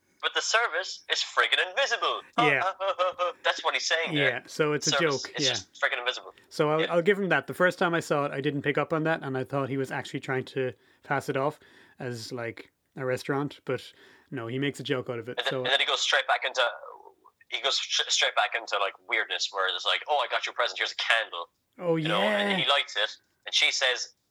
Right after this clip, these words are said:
Speaker 1: "Yeah, eternal and always." Like, no, the candle has a wick. That's not
Speaker 2: <laughs>
Speaker 1: eternal. It's not infinite. <laughs> You know, look
Speaker 2: Yeah.
Speaker 1: at this wind. Yeah, it's gonna be out in five minutes. <laughs>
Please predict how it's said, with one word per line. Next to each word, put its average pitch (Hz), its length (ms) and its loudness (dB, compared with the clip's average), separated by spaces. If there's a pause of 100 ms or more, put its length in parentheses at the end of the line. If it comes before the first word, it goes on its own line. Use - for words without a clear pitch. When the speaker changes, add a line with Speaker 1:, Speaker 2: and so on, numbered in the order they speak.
(120)
Speaker 1:
"Yeah, 127 360 0
eternal 147 440 2
and 131 120 2
always." 117 580 -2
Like, 117 160 -2 (220)
no, 175 320 -4 (260)
the - 80 -2
candle 160 380 -4
has 131 160 -6
a 127 60 -4 (100)
wick. 160 180 -2 (320)
That's - 160 -4
not 196 160 2
Speaker 2:
<laughs> - 40 -4
Speaker 1:
eternal. 123 320 0
It's - 100 -2
not - 180 0
infinite. 127 420 -4 (640)
<laughs> 160 60 4 (800)
You 349 160 -6
know, 143 60 2 (540)
look 180 120 4
Speaker 2:
Yeah. 156 40 6
Speaker 1:
at 151 40 6
this - 200 -2
wind. 202 360 0 (720)
Yeah, 175 60 4 (680)
it's 165 100 -12
gonna 202 140 4
be 208 60 4
out 208 160 2
in 175 40 -12
five 156 340 2
minutes. - 460 -4 (540)
<laughs> 185 100 2